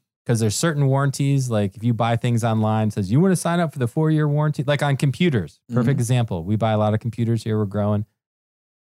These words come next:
Speaker 1: Every time that thing pops up, heck no. I'll buy a new one.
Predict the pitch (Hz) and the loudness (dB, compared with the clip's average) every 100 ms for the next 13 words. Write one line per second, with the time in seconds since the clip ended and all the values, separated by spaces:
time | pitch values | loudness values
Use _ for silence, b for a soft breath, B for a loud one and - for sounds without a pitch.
0 | _ - 185 185 180 185 160 147 139 143 | _ -2 0 2 2 0 2 0 0 -2
1 | 123 131 117 139 101 - _ - - 185 | 0 -2 0 0 -2 -4 _ -20 -2 0
2 | 190 170 135 120 90 85 - - _ _ | 2 0 0 0 0 -6 -16 -20 _ _
3 | - 147 135 151 175 180 233 185 90 90 | -2 0 2 2 2 2 2 0 -2 -8